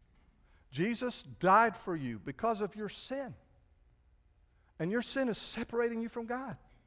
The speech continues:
And he died for you because of your sin. And he rose from the grave that showed that your sins could be forgiven. And if you'll put your trust in Jesus Christ, your life can be changed forever. And you know what? God can take that simple message,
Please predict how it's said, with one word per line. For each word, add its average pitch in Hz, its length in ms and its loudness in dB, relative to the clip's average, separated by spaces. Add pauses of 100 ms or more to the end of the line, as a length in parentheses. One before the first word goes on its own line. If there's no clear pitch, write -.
(600)
And 170 140 -2
he 233 180 0
died 220 440 4
for 156 180 -4
you 123 120 -4
because 185 260 -2
of 190 80 -4
your 190 60 -6
sin. 262 200 -2 (100)
And 170 120 -2
he 165 80 0
rose 220 320 4
from 226 160 -6
the 214 80 0
grave 165 320 2
that 147 100 -6
showed 196 240 -2
that 170 140 -6
your 170 100 -2
sins 185 340 -6
could 151 140 -8
be 156 80 -4
forgiven. 185 460 -8 (720)
And 123 100 -8
if 113 100 -8
you'll 226 120 6
put 240 240 4
your 233 80 -4
trust 226 360 2
in 202 80 -4
Jesus 196 280 -6
Christ, 202 380 2
your 190 100 4
life 180 220 4
can 160 100 -8
be 156 120 -4
changed 147 300 -6
forever. 143 360 -4 (480)
And 170 100 0
you 208 80 4
know 233 80 8
what? 214 480 4
God 202 300 6
can 160 160 -2
take 196 340 0
that 202 340 4
simple 208 360 -2
message, 185 420 -6